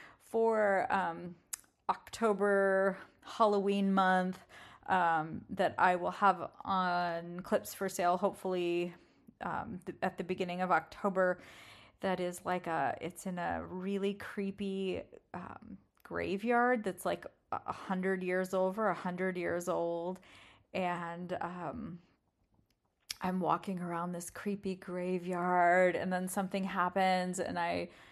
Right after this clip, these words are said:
kind of freak out and run out of the graveyard and try to get my car started. And,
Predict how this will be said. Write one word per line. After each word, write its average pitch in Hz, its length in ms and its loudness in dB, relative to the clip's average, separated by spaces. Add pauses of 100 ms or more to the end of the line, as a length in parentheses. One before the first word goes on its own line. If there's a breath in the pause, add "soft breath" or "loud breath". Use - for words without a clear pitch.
(380 loud breath)
kind 185 180 -6
of 160 60 -12 (200)
freak 220 260 0
out 185 580 6
and 175 160 -6
run 196 280 2
out 196 160 4
of 196 60 -2
the 196 60 2
graveyard 180 720 4
and 180 140 -4
try - 240 -6
to 185 80 -2
get 185 180 -6
my 185 100 -2
car 185 300 0
started. 180 840 4
And, 160 480 -2